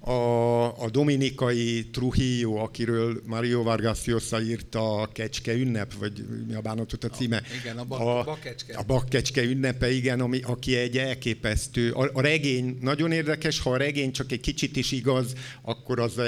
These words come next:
Speaker 1: akkor egy igazi vaddisznó volt, aki minden nap szüzeket fogyasztott, minden este szállította is neki a hadsereg, és Gyurkakivel, ö, csinál interjút a második rövid kis könyvben ennek a bizonyos dominikai diktátornak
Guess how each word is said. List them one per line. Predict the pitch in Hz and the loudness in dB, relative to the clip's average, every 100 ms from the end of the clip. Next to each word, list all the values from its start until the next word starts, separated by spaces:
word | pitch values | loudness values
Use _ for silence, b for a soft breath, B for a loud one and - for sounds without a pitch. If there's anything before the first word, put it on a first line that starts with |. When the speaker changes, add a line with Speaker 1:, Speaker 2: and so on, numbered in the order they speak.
| 117 | -2
Speaker 1:
akkor | 120 - 123 | -6 -6 -4
egy | 110 117 | -2 2
igazi | 143 127 127 | 4 4 4
vaddisznó | 113 104 113 - 117 110 | 2 4 2 2 2 4
volt, | 117 123 117 | 4 2 0
aki | - | 0
minden | 117 120 117 104 | 2 4 4 2
nap | 98 - | 0 -2
szüzeket | 113 110 117 117 107 | -2 0 0 0 -2
fogyasztott, | 117 110 110 - 113 | 0 2 2 0 -2
minden | 117 113 90 | 0 0 2
este | 117 120 110 | 0 0 -2
szállította | - 113 107 117 - 101 | 0 2 2 0 -2 -2
is | 110 | -2
neki | - 110 104 | -4 -4 0
a | |
hadsereg, | 98 127 147 156 156 B B B - | 0 2 2 0 -2 B B B -2
és | 156 185 - 127 | 0 2 -2 0
Gyurkakivel, | 139 147 147 139 127 123 123 127 127 117 131 | 2 4 2 2 2 2 2 2 2 0 0
ö, | 127 123 123 | 0 2 0
csinál | 123 135 123 98 | 0 0 2 0
interjút | 110 131 127 131 127 131 127 | 0 0 2 2 2 0 0
a | 117 | 0
második | 120 127 127 139 123 127 | 2 2 2 2 2 2
rövid | 127 127 123 127 | 4 4 2 0
kis | 127 127 | -2 0
könyvben | 127 131 123 127 131 | 2 2 4 2 2
ennek | 131 131 135 117 - | 2 2 2 0 0
a | |
bizonyos | 101 123 131 123 107 | 2 4 4 2 4
dominikai | 123 131 127 123 120 104 | 4 4 2 2 0 0
diktátornak | 104 127 - 123 120 127 113 120 123 | 0 -2 2 2 4 2 4 2 2